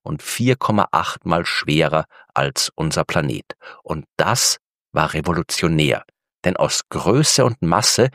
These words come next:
kann man natürlich sofort die mittlere Dichte des Materials berechnen, aus dem der Planet besteht. Und dieser Planet, der musste definitiv ein fester Himmelskörper sein, also mit einer festen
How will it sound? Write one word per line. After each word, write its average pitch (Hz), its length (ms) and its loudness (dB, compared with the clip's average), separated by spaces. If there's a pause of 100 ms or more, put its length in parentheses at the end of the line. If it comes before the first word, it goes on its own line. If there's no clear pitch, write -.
(280)
kann 147 180 2
man 160 140 6
natürlich 104 480 2
sofort - 440 -2 (140)
die 85 60 0
mittlere 90 480 0 (120)
Dichte - 400 0 (260)
des - 160 -4
Materials 80 680 0
berechnen, 85 540 0 (240)
aus - 200 -2
dem 69 200 -6
der 73 100 0
Planet 73 400 -2
besteht. - 460 0 (580)
Und - 220 -2
dieser - 240 2
Planet, 92 420 2 (300)
der 98 120 4
musste 95 440 0 (200)
definitiv 117 680 0 (240)
ein 90 180 0
fester - 600 -2
Himmelskörper 98 720 0
sein, 67 260 0 (220)
also - 220 2 (180)
mit 110 120 0
einer 95 200 0
festen - 520 -4